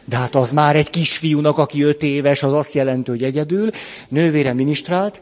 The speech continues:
kisfiú anyuka nélkül. Egyedül az első padba. Hát ez egy öt éves kisfiútól? Hát értitek?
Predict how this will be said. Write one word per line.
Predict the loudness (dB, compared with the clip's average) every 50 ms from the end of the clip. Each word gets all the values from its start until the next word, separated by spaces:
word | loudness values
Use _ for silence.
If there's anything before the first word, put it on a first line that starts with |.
| -20 -20 -20 -20 -20 -20 -20 -20 _
kisfiú | -4 -2 -2 0 0 -2 -2 0 0 0 0 -2 -4 -2
anyuka | 0 2 2 2 2 0 0 -2 -4
nélkül. | -2 -2 -4 -4 -6 -6 -6 -6 -4 -4 -4 -6 -8 -12 -20 -20 _ _ _ _ _ _ _ _ _ _ _ _ _ _ _ _ _ _ _ _ -20 -20 _ _ _ -20 -20 _ _ _ -20 -16 -12 -12 -4 0
Egyedül | 2 2 4 4 2 2 4 2 2
az | 2 2 0
első | 0 -2 -2 -2 -4 -4 -6
padba. | -4 -6 -6 -8 -8 -8 -12 -14 -14 -16 -20 -20 _ _ _ -20 -20 -20 _ _ _ -20 -20 _ _ -20 -20 -20 -20 -20 -20 -20 -20 _ _ _ _ -20 _ _ -20 -20 -20 _ -20 -20 -20 -20 -20 -20 -20 -20 -20 -20 -20 -20 -20 -20 -18 -18 -18 -16 -16 -16 -16 -14 -14 -14 -14 -14 -16 -16 -16 -18 -18 -18 -20 -20 -20 -20 -20 -20 -20 -20 -20 -20 -20 -20 -20 -14
Hát | -10 -8
ez | -6 -4
egy | 0 2
öt | 2 2 2 2
éves | 2 2 2 0 -2
kisfiútól? | -2 -4 -6 -4 -2 0 0 2 0 0 -2 -4 -4 -4 -4 -6 -8 -12 -16 -20 -16
Hát | -14 -12 -8 -4
értitek? | -4 -4 -4 -4 -8 -12 -12 -12 -12 -12 -12 -14 -18